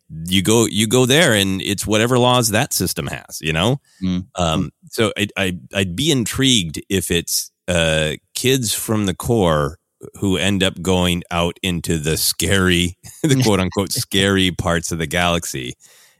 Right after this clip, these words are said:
Speaker 1: and
Speaker 2: Yeah.
Speaker 1: have to push past that fear and that terror and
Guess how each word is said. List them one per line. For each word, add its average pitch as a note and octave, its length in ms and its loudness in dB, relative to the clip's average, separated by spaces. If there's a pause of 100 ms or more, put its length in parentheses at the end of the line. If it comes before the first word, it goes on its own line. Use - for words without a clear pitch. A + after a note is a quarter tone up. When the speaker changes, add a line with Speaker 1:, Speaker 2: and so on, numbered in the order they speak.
(140)
Speaker 1:
and D2+ 380 -2 (600)
Speaker 2:
Yeah. - 60 -14 (100)
Speaker 1:
have G2+ 120 -2
to G2+ 100 0
push - 400 0
past F#2 380 -2
that C2+ 220 -4 (100)
fear G2+ 680 0 (300)
and D2+ 340 -4
that C#2+ 180 -8
terror E2+ 480 0 (460)
and D#2+ 500 -2